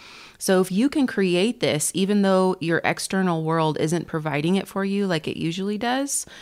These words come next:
that's gonna really help the emotions and the mood in your home. I'm also gonna encourage you guys to get outside and get sunshine and move your body anytime you can.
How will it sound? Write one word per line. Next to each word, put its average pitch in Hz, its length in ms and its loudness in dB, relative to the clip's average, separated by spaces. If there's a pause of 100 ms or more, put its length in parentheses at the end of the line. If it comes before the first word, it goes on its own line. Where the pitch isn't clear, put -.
(340)
that's 185 220 0
gonna 208 240 2
really 180 500 2
help 156 440 2
the 165 420 2
emotions 170 800 2
and 165 160 2
the 156 60 2
mood 156 480 0
in 165 180 -2
your 156 140 0
home. 147 480 0 (800)
I'm 190 160 2
also 196 280 2
gonna 220 200 2
encourage 185 500 0
you 180 60 0
guys 160 460 0 (420)
to 202 100 0
get 175 180 4
outside 202 540 4
and 165 180 2
get 165 140 0
sunshine 180 600 2
and 160 220 2
move 165 220 2
your 208 140 2
body 156 480 2 (420)
anytime 165 760 2
you 156 140 0
can. 170 560 -4